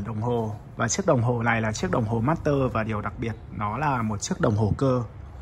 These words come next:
Như anh em có thể thấy thì chiếc đồng hồ, ờ, Master này nó là chiếc đồng hồ cơ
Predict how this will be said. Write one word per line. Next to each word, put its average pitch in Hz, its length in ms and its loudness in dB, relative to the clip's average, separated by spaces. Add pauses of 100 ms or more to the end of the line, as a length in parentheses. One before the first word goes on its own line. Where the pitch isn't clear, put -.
(500)
Như 175 120 8
anh 180 60 4
em 180 160 8
có 180 60 4
thể 165 180 6
thấy 113 240 2
thì 165 120 2
chiếc - 200 0
đồng 117 160 2
hồ, 113 200 0
ờ, 107 300 2
Master 156 460 2
này 113 340 2
nó 107 200 2
là 135 140 2
chiếc 165 200 -2
đồng 113 180 2
hồ 110 360 0
cơ 135 340 2